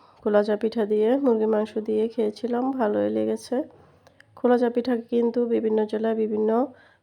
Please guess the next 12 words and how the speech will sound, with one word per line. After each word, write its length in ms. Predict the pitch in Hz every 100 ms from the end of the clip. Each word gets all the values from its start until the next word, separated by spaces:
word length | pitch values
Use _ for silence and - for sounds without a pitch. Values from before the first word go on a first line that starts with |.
| -
নামে 320 | 202 202 202 233
সবাই 320 | 247 208 208
চিনে। 340 | 202 202 208 269 339 _ _ _ _ _ _ 226
তো 60 | 214
আপনার 340 | 208 214 214 214
এলাকায় 460 | 208 208 220 226 254 - _
কী 120 | 220
নামে 260 | 214 202 208
চিনেন 320 | 208 208 208 208
আপনারা 400 | 202 208 208 285 - _ _ _ _ _ _ _ -
জানাবেন 440 | 190 185 190 208
কমেন্টে। 500 | 220 202 196 202 226